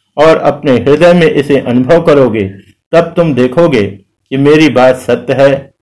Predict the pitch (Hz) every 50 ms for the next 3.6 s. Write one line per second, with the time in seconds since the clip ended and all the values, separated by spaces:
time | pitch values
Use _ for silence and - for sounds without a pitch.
0 | _ _ _ _ _ _ 131 135 143 147 165 170 175 - - _ _ _ _ -
1 | 160 165 160 170 151 139 139 160 175 170 - 190 175 147 160 165 165 165 160 143
2 | 127 131 139 143 143 139 139 - - 113 120 139 147 147 151 - 143 127 113 101
3 | 117 107 117 139 156 147 147 113 98 - - -